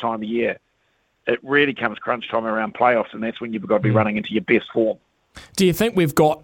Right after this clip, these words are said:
Speaker 2: um, I guess, the goal scoring threats, Tony? That's always been something that the Phoenix maybe have lacked in the past, is, uh, there's someone who can really, uh, bang them into the back of the net on a, on a regular basis. And, of course, now, you know, Ben Wane's gone overseas, so we've lost a goal scoring threat there. Do we have enough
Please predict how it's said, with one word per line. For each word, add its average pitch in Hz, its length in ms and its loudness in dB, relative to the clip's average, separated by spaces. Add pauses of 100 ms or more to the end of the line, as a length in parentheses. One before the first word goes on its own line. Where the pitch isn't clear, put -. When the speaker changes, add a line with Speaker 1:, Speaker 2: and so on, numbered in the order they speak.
Speaker 2:
um, 127 420 4
I 135 120 4
guess, 131 180 2
the - 80 2
goal 127 240 4
scoring 127 240 4
threats, 143 240 0
Tony? 139 180 4
That's 131 200 2
always 131 160 6
been 120 160 4
something 135 320 2
that 123 120 4
the 127 60 -2
Phoenix 123 420 2
maybe 123 260 4
have 120 120 4
lacked 131 220 0
in 123 80 4
the 117 60 2
past, 123 420 4
is, 123 240 4 (320)
uh, 143 160 4
there's 143 220 0
someone 131 280 4
who 127 100 6
can 123 220 4
really, 131 540 6 (240)
uh, 127 100 4
bang 135 300 4
them 123 100 4
into 127 180 2
the 120 80 2
back 127 220 2
of 123 60 4
the 123 60 4
net 123 100 6
on 117 160 6
a, 131 100 2
on 139 100 4
a 120 60 4
regular 120 340 6
basis. 131 520 4
And, 120 180 4 (300)
of 131 100 4
course, 139 260 6
now, 123 360 6
you 180 160 4
know, 117 60 6
Ben 123 220 6
Wane's 127 320 6
gone 123 220 6
overseas, 123 540 6
so 131 80 4
we've 120 120 6
lost 131 220 4
a 131 60 4
goal 123 180 6
scoring 120 360 4
threat 135 220 2
there. 139 140 6
Do 139 100 4
we 139 120 6
have 143 240 4
enough 143 420 2